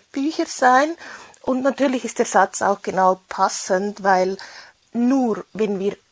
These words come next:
den Autoren fragen, der weiß die Antwort auf alles. Also das ist ganz klar schon mein Input hier heute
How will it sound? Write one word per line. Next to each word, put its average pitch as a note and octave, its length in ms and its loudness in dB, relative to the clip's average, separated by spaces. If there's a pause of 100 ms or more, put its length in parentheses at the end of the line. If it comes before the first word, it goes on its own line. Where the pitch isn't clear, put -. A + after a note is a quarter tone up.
(120)
den G3 200 0 (120)
Autoren G3+ 720 2 (180)
fragen, G#3 760 0 (180)
der F#3+ 260 0
weiß F3+ 280 0
die - 120 -8
Antwort E3+ 460 -6
auf - 280 -12
alles. E3+ 440 -14
Also F3+ 340 -4 (540)
das A#3+ 180 2
ist - 420 -4
ganz G#3+ 360 2
klar G#3 280 -2
schon G#3 300 -6
mein F#3+ 280 0
Input F#3+ 540 -10
hier F3+ 220 -6 (140)
heute D#3+ 400 -6